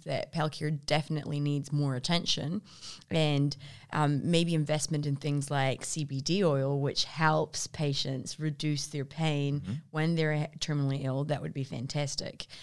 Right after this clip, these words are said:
Speaker 1: When it comes to a concept of, for example, Luke's dad,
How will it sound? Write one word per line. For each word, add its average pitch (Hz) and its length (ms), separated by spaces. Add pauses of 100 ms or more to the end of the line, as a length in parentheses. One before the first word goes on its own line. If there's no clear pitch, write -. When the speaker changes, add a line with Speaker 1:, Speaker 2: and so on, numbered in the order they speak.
(260)
Speaker 1:
When 202 220
it 240 120
comes 175 420
to 160 340 (240)
a 156 80
concept - 600
of, 151 360
for 151 240
example, 147 760 (1000)
Luke's 165 320
dad, 147 380